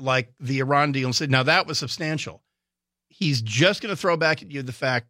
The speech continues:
that it was, in fact, not substantial, um, and that it probably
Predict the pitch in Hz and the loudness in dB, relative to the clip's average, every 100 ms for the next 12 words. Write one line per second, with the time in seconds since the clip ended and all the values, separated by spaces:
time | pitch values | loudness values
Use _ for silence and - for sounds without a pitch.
0 | - 127 120 120 _ 127 143 131 143 127 | -6 -4 -4 -6 _ -2 0 2 0 2
1 | 151 127 160 151 160 156 - - 101 - | 2 2 2 2 2 -4 -6 -6 -6 -6
2 | 95 156 _ _ _ _ - 113 110 139 | -6 -6 _ _ _ _ -4 -2 -2 0
3 | 135 135 135 139 135 - 147 123 - 175 | 0 0 -2 -6 -6 -12 -14 -6 4 4
4 | 202 196 131 107 117 | 6 2 0 -4 -4